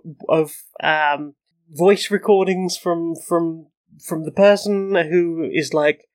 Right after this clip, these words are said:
"Well, my gas never seems to run out, the vehicle keeps going." Um,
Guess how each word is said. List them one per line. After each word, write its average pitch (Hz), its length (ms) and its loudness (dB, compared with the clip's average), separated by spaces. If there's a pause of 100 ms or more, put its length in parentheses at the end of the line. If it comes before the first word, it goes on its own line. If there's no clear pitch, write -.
(260)
"Well, 240 280 6
my 233 120 4
gas 226 360 2
never 190 180 0
seems 175 320 -4
to 165 100 -2
run 165 160 0
out, 170 300 4
the 160 100 -2
vehicle 175 480 0
keeps 160 320 -8
going." 180 680 0
Um, 151 460 -4